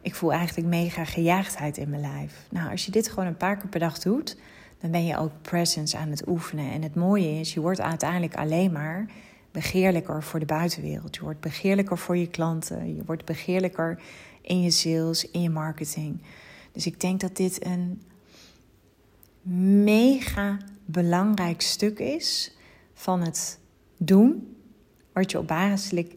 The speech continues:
wat je op dagelijkse basis voor jezelf, ja, die practice kun je voor jezelf, eh, inplannen. En begin gewoon eens met drie keer per dag even een incheck te doen in je lijf. En alleen maar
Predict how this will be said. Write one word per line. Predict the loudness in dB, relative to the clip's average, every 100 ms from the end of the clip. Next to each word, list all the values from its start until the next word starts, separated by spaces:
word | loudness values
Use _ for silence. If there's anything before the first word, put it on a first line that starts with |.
| -4
wat | 2 2 4 2 4
je |
op | 0 0 6
dagelijkse | 8 8 4 2 2 0 0
basis | 0 0 -2 -4 -4
voor | 0 0
jezelf, | 0 -2 -2 -4 -10 -20 _ -20 _ _ -8
ja, | -4 -2
die | 0 0
practice | 2 0 0 0 0
kun | -2 -4
je | -4
voor | -6 -4
jezelf, | -2 -2 -4 -8 -8
eh, | -8 -8 -6
inplannen. | -6 -4 -2 -2 -4 -6 -12 -20 -20 -20 -20 -20 -20 -4
En | 2
begin | 4 4 4 4
gewoon | 2 0
eens | -2
met | -4
drie | 2 2
keer | 2 -2
per | -2
dag | -2 -2
even | -2 -2 -2
een | 0
incheck | 2 2 -2 -2
te | -4
doen | -2 -2
in | -4
je | -4
lijf. | -4 -4 -6 -8 -16 -20 _ _ _ -20 -20 -20 -20 -14
En | -4 -2
alleen | 0 2 4 4
maar | 2 0 -4